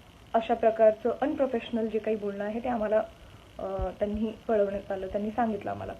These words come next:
आणि त्यानंतर, अ, म्हणजे आम-, आम्ही मागच्या तीन दिवसांपासून, अ, परत जाण्याची रिटर्न तिकीट्स विचारत होतो, विचारत होतो,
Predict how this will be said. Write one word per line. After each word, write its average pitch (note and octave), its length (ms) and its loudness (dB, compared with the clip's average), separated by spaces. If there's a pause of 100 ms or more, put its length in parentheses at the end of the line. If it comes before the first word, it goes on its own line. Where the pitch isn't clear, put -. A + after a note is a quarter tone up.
(600)
आणि A3 340 0
त्यानंतर, B3+ 560 4
अ, - 280 4 (1120)
म्हणजे A#3+ 320 2
आम-, A3 380 -2
आम्ही A#3 180 4
मागच्या A#3+ 320 2
तीन C#4+ 200 0
दिवसांपासून, B3+ 800 2 (580)
अ, G3 180 -2
परत A3+ 360 2
जाण्याची A3+ 360 4
रिटर्न A3 300 0
तिकीट्स A3 420 -6
विचारत A3 380 2
होतो, G3+ 220 -4
विचारत G#3 380 0 (100)
होतो, G3+ 320 -6